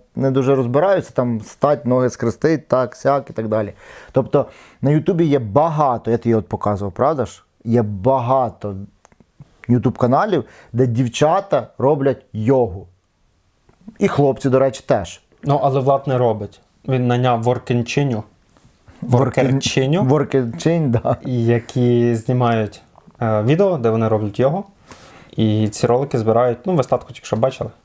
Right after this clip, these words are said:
Speaker 2: Та ладно, дивіться ще раз.
Speaker 1: Та-дам! Е, сьогодні мені ще один, е, чувак написав в Телеграмі, що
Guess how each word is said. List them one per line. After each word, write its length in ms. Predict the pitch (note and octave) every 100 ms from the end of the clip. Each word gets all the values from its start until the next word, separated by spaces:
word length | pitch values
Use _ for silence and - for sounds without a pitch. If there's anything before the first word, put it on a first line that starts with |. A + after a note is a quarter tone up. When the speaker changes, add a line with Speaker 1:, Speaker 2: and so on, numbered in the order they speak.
| _ -
Speaker 2:
Та 120 | D#4
ладно, 240 | D3 A#2
дивіться 240 | A#2 A#2+ -
ще 140 | -
раз. 180 | A#2+ - _ _ _ _ _ _ _ _ _ -
Speaker 1:
Та-дам! 580 | D3 D3+ D3 D3 D3 - - - - - - -
Е, 120 | C3
сьогодні 240 | B2 E3
мені 160 | D#3+ D3+
ще 140 | -
один, 340 | C#3+ C3+ C#3 C3+
е, 400 | B2+ B2 B2+ A#2+
чувак 320 | - C#3 C#3
написав 460 | B2+ A#2+ B2 B2+ A#2+
в 60 | G#2
Телеграмі, 520 | B2 A2+ D3+ F#3+ F3
що 320 | - B2